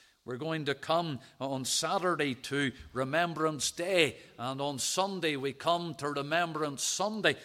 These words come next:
Well, Deuteronomy is a book that's all about remembrance. And Moses says to God's people, "Remember what Amalek did unto thee." You remember that ancient enemy.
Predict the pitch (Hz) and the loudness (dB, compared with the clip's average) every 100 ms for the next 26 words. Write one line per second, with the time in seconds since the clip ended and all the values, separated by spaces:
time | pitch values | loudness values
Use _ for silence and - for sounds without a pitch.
0 | - 135 147 131 143 214 208 160 180 190 | -12 -2 0 0 0 2 4 4 4 4
1 | 185 175 151 - - 151 160 143 175 196 | 2 4 2 0 -2 0 2 2 4 4
2 | 190 165 160 - 180 175 165 - 160 170 | 4 0 0 2 4 6 4 4 4 4
3 | 165 - - - 120 120 170 196 190 180 | 2 -8 -16 -8 -6 0 0 0 0 0
4 | 143 - - - - _ _ _ _ _ | -2 -8 -12 -14 -18 _ _ _ _ _
5 | _ _ _ _ - 107 156 151 139 127 | _ _ _ _ -12 -6 -2 -2 -2 -2
6 | - 147 151 135 - 123 110 139 139 - | -2 2 2 0 -4 -6 -2 0 0 -2
7 | - 139 143 131 120 120 123 165 170 160 | -4 -4 -2 -2 -2 -2 0 0 0 4
8 | 143 117 - - _ _ _ _ - 110 | 4 2 -8 -20 _ _ _ _ -12 -4
9 | 131 156 143 135 135 123 - 135 151 151 | -2 0 0 2 2 2 -2 0 0 0
10 | 156 - 131 123 139 110 - _ _ _ | -2 -6 -8 -6 -8 -8 -16 _ _ _
11 | _ _ _ _ _ _ _ _ _ 113 | _ _ _ _ _ _ _ _ _ -12
12 | 110 123 120 156 170 160 143 139 147 139 | -6 -6 -4 -4 -4 -4 -2 -2 -2 -2
13 | 147 143 - 120 117 135 160 147 135 | -4 -6 -6 -6 -6 -6 -6 -4 -6